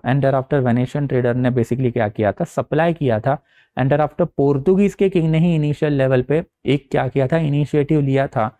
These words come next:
कि हमारे जो एरियाज जो है या फिर हमारे जो basically नेवल पावर जो है उसके through हम लोग जो है नए ट्रेड रूट ढूंढ ले।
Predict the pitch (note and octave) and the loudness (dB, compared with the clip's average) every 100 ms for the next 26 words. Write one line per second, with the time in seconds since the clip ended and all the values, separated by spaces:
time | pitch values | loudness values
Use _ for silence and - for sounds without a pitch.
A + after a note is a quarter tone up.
0 | _ _ - C#3 C3 C#3 C#3+ D#3+ D#3 - | _ _ -2 0 2 2 2 0 0 0
1 | C#3 C3 C3+ C3+ A#2+ A#2+ A#2+ C#3+ C#3 C3+ | 0 2 2 0 0 0 2 0 0 -2
2 | B2+ B2+ C3+ C3+ C#3+ B2+ B2 B2+ C#3+ C#3+ | 0 0 0 0 0 0 -2 -2 -2 0
3 | C3+ C3 D3+ D#3 - _ _ _ _ D3+ | 2 2 2 0 -2 _ _ _ _ 0
4 | C3+ D#3 D#3+ D#3 C3+ A2+ G2+ - _ _ | 2 2 0 0 0 0 -2 -4 _ _
5 | - C3+ - F#3+ F#3 D#3+ C#3+ C3+ B2 B2 | -4 -4 -2 -2 0 0 0 0 0 0
6 | A#2 A2+ D3+ - B2 A#2+ - B2 B2+ E3 | 0 0 0 -2 0 0 -2 -4 0 -2
7 | C#3 A2+ G#2+ E2+ D#2 | 0 0 0 0 -4